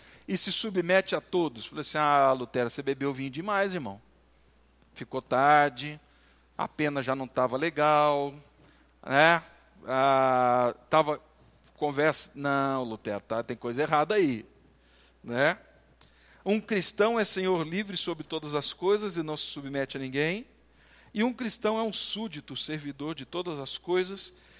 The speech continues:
e se submete a todos." Bem, Lutero fez essa afirmação, se você for pegar os escritos dele,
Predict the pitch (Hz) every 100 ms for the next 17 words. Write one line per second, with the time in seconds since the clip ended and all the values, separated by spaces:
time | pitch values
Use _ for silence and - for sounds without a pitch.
0 | - - 147 175 - 170 160 135 147 156
1 | - 160 - _ _ - _ - 135 _
2 | - 120 127 - - - - - - -
3 | _ _ _ _ _ - _ _ _ _
4 | _ _ _ _ _ _ _ 185 165 160
5 | 170 196 - 196 160 160 160 - 160 143
6 | 120 - 180 156 110 - 123 123 - 120
7 | - 131 - 110 110 104 - 127 - 113
8 | 151 147 107